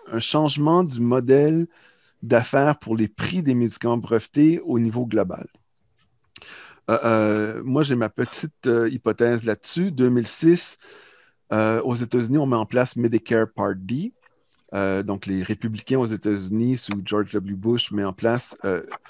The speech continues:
le plus grand régime d'assurance médicaments. Bon, c'est pour les personnes âgées.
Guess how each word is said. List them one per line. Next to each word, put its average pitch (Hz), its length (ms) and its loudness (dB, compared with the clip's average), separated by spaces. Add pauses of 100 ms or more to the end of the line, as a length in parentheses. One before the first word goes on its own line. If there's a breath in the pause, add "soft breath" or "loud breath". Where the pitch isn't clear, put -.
(240 soft breath)
le 110 100 2
plus - 240 -4
grand 143 340 2
régime 135 520 2
d'assurance 120 560 -2
médicaments. 117 720 0 (160)
Bon, 101 140 -8
c'est - 120 -12
pour - 140 -8
les 101 80 -2
personnes 104 400 -6
âgées. 98 340 -4